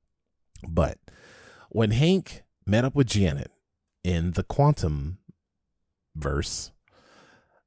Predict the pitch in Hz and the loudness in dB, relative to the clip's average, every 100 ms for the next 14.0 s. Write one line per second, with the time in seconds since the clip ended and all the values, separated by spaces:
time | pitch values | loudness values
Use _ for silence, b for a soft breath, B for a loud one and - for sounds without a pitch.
0 | _ _ _ _ _ _ _ _ _ _ | _ _ _ _ _ _ _ _ _ _
1 | 87 85 76 78 73 50 50 - 50 76 | -6 -2 -2 -4 -8 -12 -14 -14 -10 -8
2 | 76 98 113 104 92 - - 85 82 76 | -2 2 4 4 0 -6 -6 -4 -4 -6
3 | - - 76 - - 110 110 107 104 95 | -8 -6 -8 -6 -2 2 4 6 4 2
4 | 78 76 80 - - - 190 196 185 120 | -2 -4 -6 -6 -4 -2 2 2 2 4
5 | 113 104 98 95 85 98 104 92 104 80 | 4 6 4 4 2 0 -2 0 -2 2
6 | 87 82 73 80 - 73 78 - 71 65 | 0 0 -2 -6 -6 -6 -4 -4 -6 -8
7 | - 82 110 90 - - - 202 - 95 | -14 -4 0 0 -2 -14 -10 -8 -6 -8
8 | - _ _ _ _ - - _ _ _ | -10 _ _ _ _ -18 -18 _ _ _
9 | - 135 - - 123 107 - - - 90 | -2 0 0 -2 2 2 0 -10 -8 -4
10 | 92 - 90 90 - - b b 107 95 | -4 -2 0 0 -4 -12 b b 0 0
11 | 85 - - - 87 - - 78 - 60 | 0 -4 -6 -6 -6 -6 -10 -12 -12 -12
12 | - 90 - - _ B B B B B | -2 -2 -2 -8 _ B B B B B
13 | B B _ _ _ _ _ _ - - | B B _ _ _ _ _ _ -10 -6